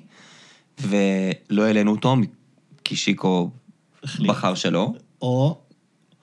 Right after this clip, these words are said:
Speaker 2: או שאני עכשיו, אולי אומר לכם בעצם, שאולי לא יהיה, כאילו, שאולי לא העלינו את הפרק הראשון, למרות שהעלינו אותו, ואנחנו עכשיו סתם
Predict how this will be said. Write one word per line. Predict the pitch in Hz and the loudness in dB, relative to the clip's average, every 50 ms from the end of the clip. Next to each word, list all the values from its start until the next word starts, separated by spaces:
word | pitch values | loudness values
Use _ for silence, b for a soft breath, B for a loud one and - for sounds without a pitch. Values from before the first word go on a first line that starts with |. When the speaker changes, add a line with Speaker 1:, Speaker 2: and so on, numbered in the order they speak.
| b b b b b b _ - | b b b b b b _ -2
Speaker 2:
או | - 139 143 147 160 | 0 2 4 4 2
שאני | 147 - 131 127 127 123 | 2 0 -2 -2 -2 -2
עכשיו, | 120 120 - - 143 131 127 127 123 135 - | -4 -4 -4 -2 -2 -2 -2 -2 -6 -8 -4
אולי | - 143 143 143 135 | 0 2 2 4 4
אומר | 127 127 139 156 165 170 | 2 4 2 2 2 2
לכם | 175 170 - - 131 123 117 | 0 -2 -2 -2 -2 -2 -2
בעצם, | 117 117 117 120 - - 139 139 151 170 175 160 b b b b b b b b b b | -2 -4 -4 -6 -6 -4 -2 0 0 0 0 -2 b b b b b b b b b b
שאולי | - - - 113 117 123 143 160 160 151 | -10 -6 -4 -2 -2 0 2 2 2 2
לא | 143 135 | 2 2
יהיה, | 131 135 131 - - _ - | 2 0 -2 -4 -10 _ -18
כאילו, | - - 131 123 120 | -10 -6 -4 -4 -4
שאולי | 113 - - 123 120 123 135 143 143 | -4 -4 -4 -2 0 2 2 2 4
לא | 139 135 | 4 4
העלינו | 135 131 135 135 135 | 2 2 2 2 2
את | 139 131 - 135 | 0 0 -2 -4
הפרק | 120 120 120 117 117 117 120 120 120 117 117 117 123 - - 135 139 139 - | -4 -4 -4 -6 -6 -6 -6 -6 -4 -4 -6 -6 -4 0 2 2 2 2 0
הראשון, | 120 123 - - 160 147 | -2 -2 0 2 4 4
למרות | 135 131 127 139 - | 4 4 4 4 4
שהעלינו | - 135 127 123 135 156 170 180 165 | 4 2 2 4 4 4 6 6 6
אותו, | 143 131 131 143 143 170 160 | 6 4 4 4 4 4 4
ואנחנו | 135 117 117 123 113 | 2 -2 -4 -4 -8
עכשיו | - - 123 110 | -6 -6 -8 -8
סתם | - - - - 131 127 123 120 120 | -8 -8 -4 0 0 2 2 0 -2